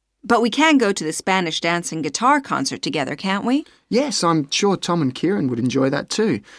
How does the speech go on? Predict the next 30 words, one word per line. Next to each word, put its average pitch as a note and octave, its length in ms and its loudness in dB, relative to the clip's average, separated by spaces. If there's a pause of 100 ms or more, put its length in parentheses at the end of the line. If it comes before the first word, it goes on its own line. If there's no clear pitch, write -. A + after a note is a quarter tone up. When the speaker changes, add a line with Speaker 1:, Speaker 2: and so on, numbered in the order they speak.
(300)
Speaker 2:
Good D#3 120 -2
heavens, C#3 400 -8 (220)
ten E3+ 180 -6
pounds C#3+ 300 -4
fifty - 640 -8
a - 40 -18
ticket. - 420 -10 (1400)
I D#3 120 0
can E3 140 2
see F3 200 6
we're D#3 120 6
going C#3+ 260 4
to C3+ 80 -2
have C3+ 180 -2
to - 80 -4
go B2+ 180 4
without A#2+ 300 2
food E3+ 380 2
for - 80 -2
the B2 80 4
rest C3 240 2
of B2 60 -4
the A#2+ 80 2
week. D3+ 480 2
Speaker 1:
<laughs> - 100 -16 (600)
Speaker 2:
We'll D#3 120 0
need D3+ 160 2
to C#3+ 80 2
book C3 160 -2
four. D3 400 -4